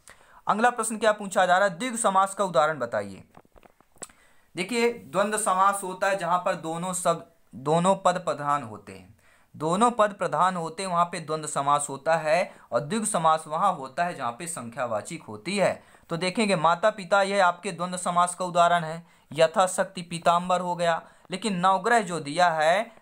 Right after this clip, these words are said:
नवग्रह आपका क्या हो जाएगा? द्विस-, द्विग समास हो जाएगा। यानी नौ ग्रहों को, समूह को हम नवग्रह बोलते हैं, तो समूह यानी कि आपका संख्यावाचक आ गया नौ, तो आपका द्विग समास हो जाएगा। और जिस समास का प्रथम पद संख्यावाचक हो, जिस, उसे क्या होता है?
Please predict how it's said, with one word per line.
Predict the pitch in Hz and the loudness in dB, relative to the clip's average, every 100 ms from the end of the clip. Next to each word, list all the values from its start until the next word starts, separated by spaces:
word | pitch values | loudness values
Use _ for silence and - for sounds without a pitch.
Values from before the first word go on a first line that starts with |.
| - | -10
नवग्रह | 143 165 160 190 175 | 0 0 2 4 6
आपका | 147 - 160 | 4 2 -2
क्या | 156 151 | 0 0
हो | 135 | 2
जाएगा? | 139 151 160 | 0 0 -2
द्विस-, | 147 151 - | -4 -8 -10
द्विग | 139 160 | -10 -10
समास | - 143 135 135 | -6 0 0 0
हो | 135 127 | -4 0
जाएगा। | 127 131 143 | 4 4 4
यानी | 180 - _ 143 | 2 0 _ -14
नौ | 147 175 202 | 0 4 4
ग्रहों | 165 143 156 | 2 0 -2
को, | 147 | -6
समूह | 139 135 156 | -6 -6 -6
को | 165 139 | -4 -4
हम | 127 123 | -4 2
नवग्रह | 185 185 165 | 2 2 -2
बोलते | 139 123 123 | -4 -8 -8
हैं, | 175 156 196 226 - | -4 0 0 -2 -10
तो | - | -12
समूह | - 147 165 202 | -4 -4 -2 -2
यानी | 151 143 165 | 0 -2 -4
कि | 175 | 0
आपका | 151 135 - 165 | 2 2 0 -4
संख्यावाचक | 147 135 175 175 151 - 135 | -4 -4 0 2 2 0 -2
आ | 120 | 0
गया | 120 147 196 220 _ - | 2 4 2 0 _ -16
नौ, | 123 165 226 247 _ - | 0 2 2 -2 _ 0
तो | |
आपका | 120 120 170 175 | 0 2 0 0
द्विग | 143 143 | -2 -8
समास | - 104 98 - | -6 -4 -4 -6
हो | 101 | -10
जाएगा। | 98 98 101 - _ _ - _ | -12 -12 -14 -20 _ _ -20 _
और | 113 | -2
जिस | 143 214 226 | 0 0 2
समास | 202 185 202 | 4 4 2
का | - 170 | 0 0
प्रथम | 165 160 196 | 0 -4 -4
पद | 196 170 | -2 -2
संख्यावाचक | - 156 156 170 156 143 160 - | -2 -4 2 4 4 2 -4 -6
हो, | 151 | -10
जिस, | 131 123 | -12 -14
उसे | 143 143 190 240 - _ _ | -12 -4 0 -2 -2 _ _
क्या | 175 | 2
होता | 156 151 165 160 | 2 2 2 2
है? | 196 240 | 2 -2